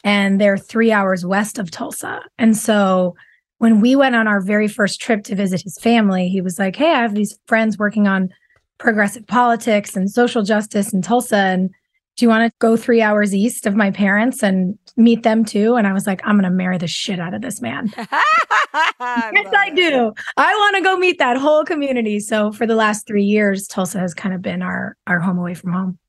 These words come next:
Speaker 2: Oh, cute. That's
Speaker 1: Mm-hmm.
Speaker 2: cool. I'm performing in Tulsa coming up.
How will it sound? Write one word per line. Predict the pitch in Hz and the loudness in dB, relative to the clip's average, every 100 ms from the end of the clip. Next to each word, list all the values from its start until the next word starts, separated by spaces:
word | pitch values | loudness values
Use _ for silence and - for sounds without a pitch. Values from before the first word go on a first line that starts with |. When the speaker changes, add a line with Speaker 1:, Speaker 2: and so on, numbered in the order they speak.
| _ - | _ -6
Speaker 2:
Oh, | 233 415 392 | -2 -2 -4
cute. | - - 202 320 294 208 180 | -8 -8 -4 0 0 -2 -4
That's | 220 285 - | -2 -2 -4
Speaker 1:
Mm-hmm. | 214 196 | -6 -2
Speaker 2:
cool. | 262 427 381 226 180 160 147 170 | 0 2 2 2 0 -2 -4 -4
I'm | 226 | -4
performing | 247 240 247 262 | -4 -4 -4 -2
in | 196 | -6
Tulsa | - 180 156 156 | -4 -4 -4 -8
coming | - 175 170 | -4 -4 -4
up. | 147 131 - | -6 -8 -10